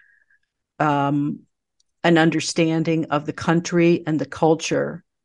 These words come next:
and a sense of hope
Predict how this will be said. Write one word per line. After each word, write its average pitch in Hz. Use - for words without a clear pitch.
and 147
a 170
sense 180
of 147
hope -